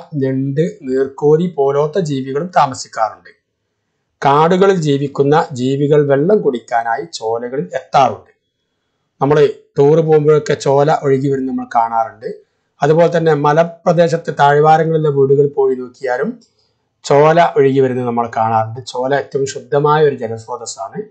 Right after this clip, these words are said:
കൂട്ടുകാർ ചോല നിരീക്ഷിച്ച് കുറിപ്പ് തയ്യാറാക്കി ടീച്ചർക്ക് അയച്ചു കൊടുക്കുക. അടുത്തത് കായലാണ്. പുഴയേക്കാൾ വലിയ ജലസ്രോതസ്സാണ് കായൽ. ധാരാളം വെള്ളം കെട്ടി നിൽക്കുന്ന ഇടമാണ് കായൽ.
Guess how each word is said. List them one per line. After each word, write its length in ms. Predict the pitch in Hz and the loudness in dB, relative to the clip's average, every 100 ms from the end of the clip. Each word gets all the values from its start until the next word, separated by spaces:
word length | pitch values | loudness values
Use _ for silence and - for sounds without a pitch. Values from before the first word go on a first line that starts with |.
| _ _ _ | _ _ _
കൂട്ടുകാർ 380 | - 113 135 131 | -6 0 2 0
ചോല 380 | - 131 135 156 | 0 0 0 0
നിരീക്ഷിച്ച് 480 | 127 117 113 - 180 | -2 -6 -10 -12 -10
കുറിപ്പ് 440 | - 120 110 190 117 | -8 -8 -8 -8 -6
തയ്യാറാക്കി 460 | 117 117 110 156 | -4 -2 -4 -6
ടീച്ചർക്ക് 440 | 151 135 - - 196 | -14 -14 -16 -6 -2
അയച്ചു 220 | 208 202 | -2 -2
കൊടുക്കുക. 380 | 120 - - - - _ _ _ - | -4 -6 -18 -20 -20 _ _ _ 0
അടുത്തത് 260 | 185 208 233 | 2 4 4
കായലാണ്. 580 | - 175 170 151 110 - _ _ _ _ _ _ _ | 4 6 4 2 -2 -8 _ _ _ _ _ _ _
പുഴയേക്കാൾ 680 | 190 202 233 254 254 262 262 | 4 6 6 6 4 4 6
വലിയ 300 | 202 175 190 | 6 4 2
ജലസ്രോതസ്സാണ് 960 | 165 156 147 165 156 147 127 120 113 - _ _ _ 120 | 2 2 0 0 -2 -2 -2 -2 -6 -20 _ _ _ 2
കായൽ. 300 | 127 120 - _ _ _ _ _ _ _ 139 | 2 2 -4 _ _ _ _ _ _ _ 2
ധാരാളം 600 | 151 165 180 190 208 - | 4 6 6 6 2 0
വെള്ളം 340 | 147 151 180 180 | 0 2 -2 -2
കെട്ടി 200 | 147 160 | -4 -2
നിൽക്കുന്ന 400 | 147 139 - 139 | -2 -2 -4 -2
ഇടമാണ് 520 | 143 120 131 123 120 - 117 | -2 -2 -2 -2 -4 -4 -2
കായൽ. 280 | 107 - | -2 -6